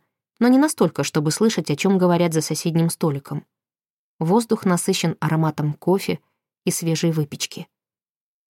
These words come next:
"Ты вся в хлопотах", замечает Тамсин, забирая у меня пакеты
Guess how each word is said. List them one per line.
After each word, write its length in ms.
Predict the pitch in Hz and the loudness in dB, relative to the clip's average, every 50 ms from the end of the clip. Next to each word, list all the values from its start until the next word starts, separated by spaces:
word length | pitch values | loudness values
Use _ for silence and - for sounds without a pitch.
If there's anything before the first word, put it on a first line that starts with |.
| _ _ _ _ _ - | _ _ _ _ _ -4
"Ты 180 | - 175 208 226 | 0 2 2 2
вся 220 | 226 - 220 226 | 2 2 0 0
в 60 | 226 | 0
хлопотах", 680 | - - 185 165 175 185 - 214 - 139 - - - _ _ _ _ _ _ _ _ - | 0 2 4 4 4 4 2 -2 -4 -4 -8 -10 -14 _ _ _ _ _ _ _ _ -4
замечает 560 | 165 175 175 170 - - 170 160 156 151 - | 0 2 2 2 2 0 -2 -2 -2 -2 -2
Тамсин, 420 | - 156 160 160 - - 196 202 190 | -2 -2 0 0 0 2 2 2 4
забирая 400 | 170 170 160 165 175 170 165 165 | 2 2 2 4 2 2 0 0
у 100 | - 165 | 2 2
меня 240 | 170 170 170 160 | 4 4 4 2
пакеты 520 | - 156 151 - - 214 220 - 165 156 | 0 -2 -4 0 0 -2 0 0 -2 -4